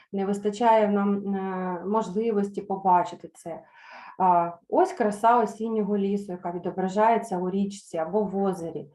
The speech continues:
Тобто природа завжди, а, це асоціюється із красою. Не може бути природа некрасивою. І, е, сьогодні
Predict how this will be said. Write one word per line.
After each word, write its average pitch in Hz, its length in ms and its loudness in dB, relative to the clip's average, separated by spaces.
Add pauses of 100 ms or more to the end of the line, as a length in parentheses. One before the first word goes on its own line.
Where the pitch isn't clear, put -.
(340)
Тобто 202 300 -2
природа 233 760 4
завжди, 202 720 -2 (240)
а, 180 340 0
це 226 320 -4
асоціюється 196 760 -2
із 196 220 -8
красою. 190 680 -2 (280)
Не 214 100 4
може 214 280 4
бути 185 240 -4
природа 196 520 0
некрасивою. 185 960 -4 (420)
І, 226 240 2
е, 190 400 0
сьогодні 220 800 2